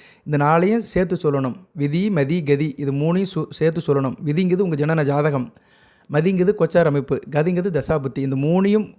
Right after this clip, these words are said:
கூட்டி மூணால வகுத்து, அதுல லாபம் அதிகமா இருக்கா, நஷ்டம் அதிகமா இருக்கா, இதை பார்க்கறது தான் ஜோதிடரோட கடமை. இதுதான் ஜோதிடம், தனி மனித ஜோதிடம்.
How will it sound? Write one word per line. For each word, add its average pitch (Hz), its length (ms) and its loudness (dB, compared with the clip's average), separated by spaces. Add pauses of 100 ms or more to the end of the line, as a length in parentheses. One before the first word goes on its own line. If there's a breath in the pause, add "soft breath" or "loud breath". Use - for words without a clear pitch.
கூட்டி 180 520 -4 (320 soft breath)
மூணால 170 340 4
வகுத்து, 156 500 0
அதுல 165 320 0
லாபம் 170 560 -2
அதிகமா 160 360 -2
இருக்கா, 151 220 -2
நஷ்டம் 160 300 -4
அதிகமா 151 300 0
இருக்கா, 143 320 -2
இதை 151 180 2
பார்க்கறது 165 340 0
தான் 180 160 0
ஜோதிடரோட 151 520 0
கடமை. 143 380 -2 (360 soft breath)
இதுதான் 170 300 2
ஜோதிடம், 160 400 2
தனி 160 220 0
மனித 160 220 0
ஜோதிடம். 139 440 0